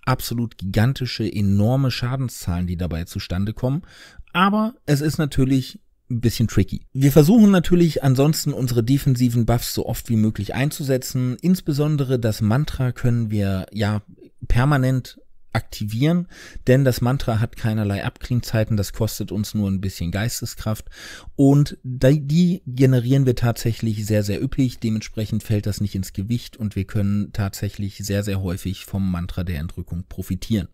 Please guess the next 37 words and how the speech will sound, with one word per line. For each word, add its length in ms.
Der 360
grundlegende 640
Ablauf 460
ist 220
aber 200
tatsächlich 560
immer 200
der 100
gleiche, 400
das 220
heißt, 240
wir 80
kanalisieren 720
so 120
lange, 280
bis 240
wir 100
einige 340
Stacks 380
zusammengesammelt 800
haben 340
und 280
aktivieren 580
dann 200
noch, 260
während 420
wir 140
kanalisieren, 840
unseren 320
Lichtblitz, 720
lassen 360
dann 180
die 140
Taste 400
zum 180
Kanalisieren 640
los 380